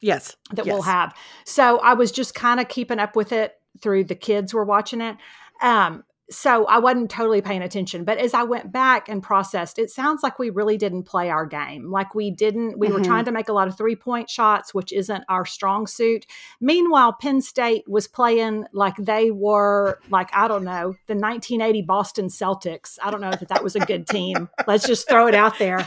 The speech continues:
Speaker 1: I think they were pretty good. I think they
Speaker 2: Okay.
Speaker 1: were pretty good.
Speaker 2: Larry
Speaker 1: Um,
Speaker 2: Bird. I mean, I feel like they hit, I mean, I wanna say that they shot their threes, like, they got, like, seventy percent of their three-point
Speaker 1: Oh,
Speaker 2: shots. So I
Speaker 1: gosh.
Speaker 2: don't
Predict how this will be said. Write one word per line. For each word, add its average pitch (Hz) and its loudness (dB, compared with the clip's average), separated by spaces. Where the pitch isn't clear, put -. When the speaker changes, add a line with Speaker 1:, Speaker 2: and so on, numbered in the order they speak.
Speaker 1:
I 339 4
think 480 2
they 415 2
were 370 0
pretty 381 2
good. 302 4
I 226 2
think 269 4
they 320 6
Speaker 2:
Okay. 269 2
Speaker 1:
were 262 -4
pretty 262 -2
good. 226 -2
Speaker 2:
Larry 277 10
Speaker 1:
Um, 254 4
Speaker 2:
Bird. 262 8
I 254 2
mean, 247 0
I 262 10
feel 311 6
like 302 4
they 254 2
hit, 262 4
I 233 2
mean, 240 0
I 233 4
wanna 269 2
say 240 0
that 208 -2
they 202 0
shot 220 2
their 240 0
threes, 233 0
like, 190 -2
they 220 0
got, 214 2
like, 202 -4
seventy 196 -2
percent 190 -6
of 175 -10
their 170 -4
three-point 175 -8
Speaker 1:
Oh, 156 -2
Speaker 2:
shots. 151 -2
So 247 4
I - 0
Speaker 1:
gosh. 262 2
Speaker 2:
don't 285 6